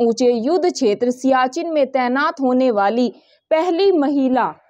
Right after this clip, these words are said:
पहली फोकस किस पे करना है, ये करंट में क्यों ज़्यादा बना हुआ है,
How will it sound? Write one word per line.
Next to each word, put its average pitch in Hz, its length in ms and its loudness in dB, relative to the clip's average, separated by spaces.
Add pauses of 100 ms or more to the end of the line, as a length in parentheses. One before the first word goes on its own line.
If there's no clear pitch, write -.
(200)
पहली 311 300 0
फोकस 302 460 0
किस 339 140 -8
पे 339 160 -4
करना 330 340 -2
है, 339 240 -4
ये 294 180 -2
करंट 311 360 -2
में 311 180 -2
क्यों 302 240 -4
ज़्यादा 302 300 0
बना 302 260 0
हुआ 294 280 2
है, 320 200 0